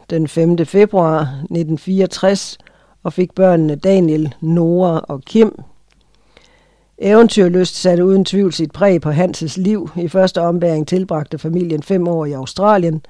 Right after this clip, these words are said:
og senere var de en kort tur i Zimbabwe. Hans havde uden tvivl en udpræget lyst til at se og prøve nye ting, og var således blandt de første, der interesserede sig for computere og deres programmering.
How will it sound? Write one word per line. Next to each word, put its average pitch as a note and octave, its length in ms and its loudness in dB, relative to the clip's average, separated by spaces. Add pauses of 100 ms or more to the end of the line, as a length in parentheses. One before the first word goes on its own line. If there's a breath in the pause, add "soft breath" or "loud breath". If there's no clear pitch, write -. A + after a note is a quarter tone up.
(500 soft breath)
og F#3 140 0
senere F3+ 420 2
var D3 120 -6
de C#3+ 80 -6
en C#3+ 120 -4
kort E3 320 -6
tur D3 280 -8
i A#2+ 80 -8
Zimbabwe. D3+ 720 -6 (1000 soft breath)
Hans G#3+ 400 -2
havde F#3 420 2
uden G#3 280 4
tvivl F#3+ 360 2
en D#3+ 100 0
udpræget G#3 540 0
lyst F#3 300 -4
til F3 120 -6
at E3 100 -2
se A3+ 340 0
og E3+ 80 -6
prøve F#3 320 0
nye F#3+ 220 0
ting, G3+ 320 0 (520 soft breath)
og F#3 100 0
var F3+ 80 2
således F#3 440 2
blandt E3 320 -4
de D#3 60 -8
første, F#3+ 420 0
der D#3 80 -4
interesserede D#3 580 -2
sig D#3 180 -6
for D#3 120 -10
computere F3+ 680 -2
og D3 120 -4
deres D3 260 -8
programmering. D3 680 -6